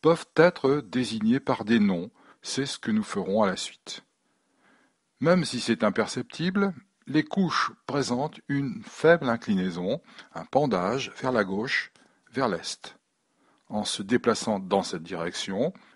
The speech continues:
nous allons donc toucher des couches de plus en plus récentes. Attachons-nous aux couches les plus basses de la falaise. On peut voir que le cordon de galets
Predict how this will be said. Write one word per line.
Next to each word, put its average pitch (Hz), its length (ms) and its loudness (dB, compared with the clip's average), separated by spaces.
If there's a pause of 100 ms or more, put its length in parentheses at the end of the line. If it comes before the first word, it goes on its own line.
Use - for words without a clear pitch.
(100)
nous 123 180 4
allons 117 200 6
donc 104 260 2
toucher - 520 -2 (140)
des 113 140 -2
couches 131 420 -8
de 123 80 -4
plus 139 300 -6
en 131 40 -6
plus 135 160 -6
récentes. 107 360 -2 (1160)
Attachons-nous 185 920 2
aux 131 120 0
couches - 520 -4
les 98 220 -6
plus - 180 -2
basses 151 320 4
de 135 100 2
la 147 120 4
falaise. 90 600 -4 (640)
On 113 140 -8
peut 139 160 6
voir 185 560 6
que - 100 2
le 147 240 8
cordon 135 460 4
de 110 60 4
galets 120 580 2